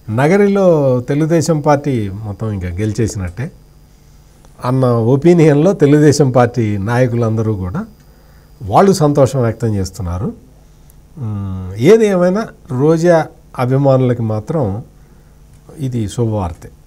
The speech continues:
గెలిచినా ఓడినా కానీ రోజాకి మళ్ళీ టికెట్ వస్తున్నది. రోజాకి మళ్ళీ, ఆ, టికెట్ వస్తుంది కాబట్టి ఎలక్షన్లు కంప్లీట్ అయ్యే వరకు, అంటే పోలింగ్, కౌంటింగ్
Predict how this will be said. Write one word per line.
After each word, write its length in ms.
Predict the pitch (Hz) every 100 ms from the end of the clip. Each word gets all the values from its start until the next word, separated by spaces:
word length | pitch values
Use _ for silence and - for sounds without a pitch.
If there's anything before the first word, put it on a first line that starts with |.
| - - _ 202
గెలిచినా 440 | 139 135 127 147
ఓడినా 500 | 147 123 131 127 127
కానీ 340 | 113 110 147 247 - _ 147
రోజాకి 300 | 196 226 170
మళ్ళీ 260 | 143 143
టికెట్ 360 | 143 127 135 123
వస్తున్నది. 600 | - - 85 - - -
రోజాకి 360 | 165 151 165
మళ్ళీ, 440 | 143 135 143 139 110 - - - - -
ఆ, 640 | 120 113 110 110 107 107 98
టికెట్ 340 | 147 160 147 147 127 120 113 107 110 - -
వస్తుంది 520 | 156 165 - 220 202 170
కాబట్టి 560 | 131 117 123 170 302 - _ _ _ - - -
ఎలక్షన్లు 520 | - 185 214 226 220 214
కంప్లీట్ 460 | 185 170 170 160
అయ్యే 160 | 165 147
వరకు, 320 | 135 120 127
అంటే 180 | 120 127
పోలింగ్, 640 | - 135 135 127 120 120 113
కౌంటింగ్ 800 | 120 135 151 175 156 143 139